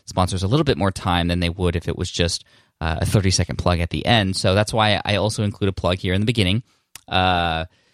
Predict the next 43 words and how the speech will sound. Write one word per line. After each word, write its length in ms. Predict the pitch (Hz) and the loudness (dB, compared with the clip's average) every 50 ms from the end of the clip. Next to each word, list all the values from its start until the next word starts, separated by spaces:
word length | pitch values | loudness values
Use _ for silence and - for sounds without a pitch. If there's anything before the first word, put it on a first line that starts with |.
| _ - - - | _ -20 -8 -2
but 120 | - 131 - | 0 2 2
anyway, 260 | 113 139 127 104 95 | 2 2 2 2 2
going 180 | - 127 135 123 | 2 2 2 2
back 160 | 127 120 104 | 2 0 0
to 40 | 110 | -2
what 80 | 120 | -2
I 40 | 113 | -2
was 100 | 104 104 | -2 -2
saying 220 | - 107 101 101 | -2 -4 -4 -2
earlier, 300 | 110 113 107 98 90 87 - _ _ _ _ _ _ _ _ _ _ _ _ _ _ _ - - - | -2 -2 -2 -2 -2 -4 -6 _ _ _ _ _ _ _ _ _ _ _ _ _ _ _ -18 -14 -6
I 140 | - 131 123 | -2 2 2
was 100 | 123 117 | 2 4
able 180 | 135 139 135 143 | 2 2 0 0
to 40 | |
convince 540 | - - 135 117 120 120 120 117 - - - _ _ _ _ _ _ - | 0 0 2 2 4 2 2 0 -2 -8 -10 _ _ _ _ _ _ -6
these 400 | - 110 104 104 104 104 104 98 | 0 2 2 4 4 2 2 0
sponsors 600 | - - - 131 135 143 135 - 101 92 90 90 | 0 -2 0 2 2 2 2 0 -2 -4 -2 0
that 180 | 104 92 - - | 0 -2 0 0
the 120 | 98 90 | -2 0
end 120 | 95 117 | 2 2
of 60 | 120 107 | 0 0
the 80 | 107 | -2
show 440 | 104 - 104 92 87 85 82 87 98 _ _ _ _ _ _ _ - | -2 0 0 2 2 2 0 -2 -6 _ _ _ _ _ _ _ -10
for 260 | - - 98 95 92 | -4 -2 0 0 0
Smart 220 | - - 98 80 | 0 0 0 2
Passive 260 | 107 107 110 120 107 | 2 2 0 2 0
Income 380 | 104 90 - 95 90 87 90 87 - _ _ _ _ _ | 0 0 0 -2 -2 -2 -4 -6 -8 _ _ _ _ _
was 200 | - 98 90 85 | -2 0 0 2
okay 540 | 98 90 87 - - 98 85 - - - - _ _ _ _ _ | 2 0 0 0 -2 -4 -4 -4 -6 -10 -12 _ _ _ _ _
and 140 | - 95 92 | -2 0 2
that 160 | 90 80 - | 2 2 2
they 100 | 95 95 | 0 0
would 320 | 90 90 101 101 98 98 | 0 0 0 0 0 0
convert 460 | - - 107 95 85 90 85 78 - _ _ _ _ _ - | -2 -2 -2 0 0 0 -2 -2 -4 _ _ _ _ _ 0
in 400 | 101 98 92 92 92 92 90 - - | 2 4 4 4 2 2 2 0 -2
a 100 | 87 92 | -2 -4
very 300 | 85 87 90 90 90 90 | -2 0 0 0 2 0
high 240 | 87 80 87 87 87 | 0 0 0 0 0
rate, 320 | 87 95 123 - - - - _ _ _ _ _ _ _ - | 2 0 0 -2 -2 -6 -10 _ _ _ _ _ _ _ -6
uh, 220 | 90 90 90 87 | -4 -2 -2 -2
that, 240 | 87 90 85 - - | -4 -4 -6 -6 -2
that 180 | - 82 85 - | -2 -2 -2 0
they 220 | 87 85 85 85 | -2 -2 -2 -2